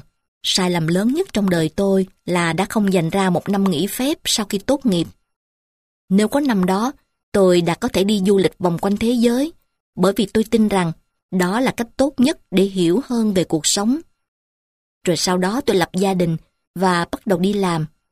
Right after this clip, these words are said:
Giấc mơ được sống trong một nền văn hóa khác cũng theo đó bay xa.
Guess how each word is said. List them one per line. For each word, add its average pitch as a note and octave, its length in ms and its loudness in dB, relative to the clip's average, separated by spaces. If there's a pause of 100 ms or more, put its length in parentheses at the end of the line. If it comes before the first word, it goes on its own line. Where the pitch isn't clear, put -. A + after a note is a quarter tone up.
(320)
Giấc A3 280 -2
mơ F#3+ 220 2
được E3 180 0
sống A#3 300 -2
trong G#3 120 0
một E3 160 -2
nền E3 200 0
văn F#3 160 -2
hóa A3 260 -4
khác C#4 280 -8 (240)
cũng E3 340 -2
theo A3+ 200 -4
đó F3+ 320 -4
bay F#3+ 260 0
xa. F3 400 -4